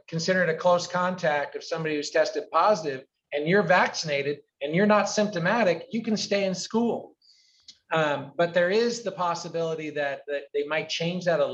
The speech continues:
little bit and say, "You can stay in school, but we want you to go and get a, a rapid test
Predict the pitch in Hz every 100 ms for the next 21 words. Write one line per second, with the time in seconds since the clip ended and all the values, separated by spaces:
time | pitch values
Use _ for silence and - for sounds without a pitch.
0 | 147 196 214 269 285 - _ _ 151 160
1 | 175 156 170 196 185 - 190 180 165 -
2 | 196 190 160 143 147 160 170 156 139 131
3 | 110 - - - - 180 170 165 170 139
4 | - - 131 147 165 170 165 - 165 214
5 | - -